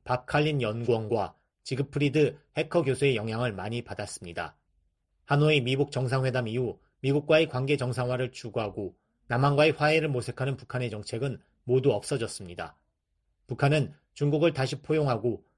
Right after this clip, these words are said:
러시아와 관계를 강화하고 있습니다. 북한은 미국과의 관계에는 관심이 없습니다. 그들에게 도움이 되지 않기 때문입니다.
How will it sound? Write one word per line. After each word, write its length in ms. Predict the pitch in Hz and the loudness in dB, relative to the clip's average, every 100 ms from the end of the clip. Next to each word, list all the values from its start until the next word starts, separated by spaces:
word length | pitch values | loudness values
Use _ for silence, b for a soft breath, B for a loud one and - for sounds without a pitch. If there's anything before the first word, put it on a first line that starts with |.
| _ | _
러시아와 480 | 127 123 143 156 151 | 0 4 4 4 2
관계를 400 | 127 135 147 143 | -2 0 0 -2
강화하고 420 | 117 127 120 113 | -4 -2 -2 -4
있습니다. 540 | - - 87 92 85 _ _ _ _ _ _ _ | -8 -16 -12 -12 -12 _ _ _ _ _ _ _
북한은 460 | 120 131 143 143 - _ _ | -2 0 2 0 -6 _ _
미국과의 440 | 135 147 156 170 | 0 2 2 2
관계에는 560 | 170 120 120 131 135 92 | 0 -2 0 0 -2 -6
관심이 440 | - 120 113 127 120 | -10 -6 -4 -4 -4
없습니다. 640 | 85 - 113 101 90 76 _ _ _ _ _ _ | -6 -10 -10 -8 -10 -12 _ _ _ _ _ _
그들에게 420 | 120 123 131 139 | -2 2 4 4
도움이 320 | 135 131 156 | 2 0 2
되지 220 | 135 120 123 | 0 -2 -4
않기 340 | 104 - - | -6 -10 -4
때문입니다. 640 | 139 131 113 95 92 87 | -4 -2 -4 -6 -10 -10